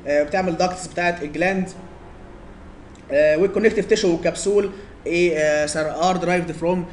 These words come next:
the surrounding مين؟ surrounding mesoderm. طبعا برضو من الميزوديرم ايه؟ بتاع، آه، surrounding mesoderm ده من ضمنها الميزوديرم اللي هو بتاع مين؟ الداكتس ديفرنس. يعني ايه بس عشان ما، عشان حاسس الناس اتلخبطت، يعني سيبك بقى من الصورة ديت، عايزين نجيب صورة فاضية كده.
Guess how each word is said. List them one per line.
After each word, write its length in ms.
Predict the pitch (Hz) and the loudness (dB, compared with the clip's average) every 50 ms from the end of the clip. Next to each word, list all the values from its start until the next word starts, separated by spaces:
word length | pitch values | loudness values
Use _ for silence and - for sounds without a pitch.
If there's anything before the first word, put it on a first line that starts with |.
| - - 143 | -12 -8 -6
the 40 | 151 | -4
surrounding 540 | - 170 147 151 160 170 165 160 156 151 151 | -4 -4 -4 -2 0 0 0 -2 -4 -6 -6
مين؟ 300 | 156 160 160 160 156 151 - - - - | -4 -4 -2 -2 -4 -6 -8 -10 -10 -6
surrounding 540 | 143 143 143 160 165 165 160 147 139 143 160 | -4 -2 -2 0 0 -2 -2 -4 -4 -4 -4
mesoderm. 460 | 165 156 147 156 170 175 170 156 143 | -4 -4 -2 0 0 0 0 -2 -2
طبعا 320 | 165 165 170 160 156 156 156 | -4 -2 -2 -2 -4 -2 -4
برضو 260 | 160 156 156 156 151 | -4 -4 -4 -4 -4
من 100 | 151 143 | -4 -4
الميزوديرم 500 | 135 139 156 160 151 147 160 156 156 147 | -4 -4 -4 -4 -4 -4 -6 -4 -4 -4
ايه؟ 200 | 147 156 156 156 - - - - | -4 -4 -4 -6 -8 -14 -16 -16
بتاع، 460 | 127 - 156 156 156 156 156 147 - | -10 -4 -2 0 0 0 -2 -4 -6
آه، 220 | 135 131 127 127 123 | -8 -10 -8 -8 -8
surrounding 420 | - - 147 175 170 170 175 180 | -8 -6 -4 -4 -2 -2 -2 -2
mesoderm 360 | 175 165 170 180 185 185 170 151 | -2 -2 -2 -2 -2 -2 -2 -2
ده 100 | 165 165 | -2 -2
من 180 | 170 165 165 | -2 -2 -2
ضمنها 300 | 170 180 180 180 190 196 | -2 -2 -2 -2 -2 -2
الميزوديرم 400 | 180 170 180 175 170 165 175 180 | -2 -2 0 0 0 0 -2 -2
اللي 120 | 170 160 165 | -2 -2 -4
هو 40 | 160 | -4
بتاع 200 | - 165 156 156 | -4 -4 -4 -2
مين؟ 200 | 156 160 156 151 | -2 -4 -4 -6
الداكتس 320 | 139 151 151 151 160 139 | -6 -8 -8 -6 -8 -8
ديفرنس. 360 | 143 139 117 - 113 - - 135 | -8 -10 -10 -10 -10 -12 -8 -6
يعني 180 | 156 175 180 | -4 -2 -2
ايه 60 | 190 | 0
بس 200 | 185 196 190 - | -2 -2 -2 -2
عشان 280 | 160 156 165 180 185 175 | -6 -4 -4 -4 -4 -4
ما، 60 | 160 | -4
عشان 560 | 151 147 143 139 143 143 143 - 175 175 165 | -4 -6 -6 -8 -8 -10 -10 -8 -8 -8 -6
حاسس 240 | 165 170 160 - - | -6 -6 -8 -6 -6
الناس 200 | 160 160 160 - | -6 -6 -8 -6
اتلخبطت، 420 | - 160 135 139 165 180 190 190 175 - - - - - - - - | -8 -8 -8 -6 -6 -6 -4 -6 -8 -8 -12 -16 -16 -16 -16 -10 -4
يعني 300 | 165 165 170 175 170 160 - 143 - - | -2 -2 0 0 -2 -4 -6 -10 -10 -8
سيبك 220 | - 175 165 156 | -6 -6 -6 -4
بقى 100 | 165 165 | -6 -6
من 60 | 160 | -6
الصورة 300 | 160 156 - 165 160 156 | -6 -6 -6 -6 -6 -6
ديت، 220 | 151 165 165 160 147 | -6 -6 -8 -8 -8
عايزين 220 | 139 143 156 151 | -10 -10 -8 -8
نجيب 140 | 151 156 151 | -6 -6 -6
صورة 200 | - 165 151 147 | -6 -8 -10 -8
فاضية 260 | 151 156 156 151 147 | -8 -8 -8 -8 -6
كده. 260 | 147 151 170 185 202 | -6 -4 -6 -6 -6